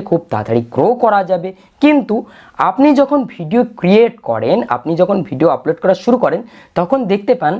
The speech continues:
যে শর্ট ভিডিওতে ভিউজ এসে থেমে যায়, একশো বা দুশো বা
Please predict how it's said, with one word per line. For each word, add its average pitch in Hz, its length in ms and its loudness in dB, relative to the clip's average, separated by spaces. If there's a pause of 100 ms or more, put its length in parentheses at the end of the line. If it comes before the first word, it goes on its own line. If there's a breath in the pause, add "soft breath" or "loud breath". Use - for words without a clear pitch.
(380 loud breath)
যে 254 80 4 (140)
শর্ট 240 240 -2 (120)
ভিডিওতে 156 400 0 (380 loud breath)
ভিউজ 226 320 2 (440)
এসে 180 300 2 (300)
থেমে 220 300 0
যায়, - 120 -12 (400)
একশো 175 380 0
বা 208 80 4 (100)
দুশো 185 240 -2 (160)
বা 151 80 2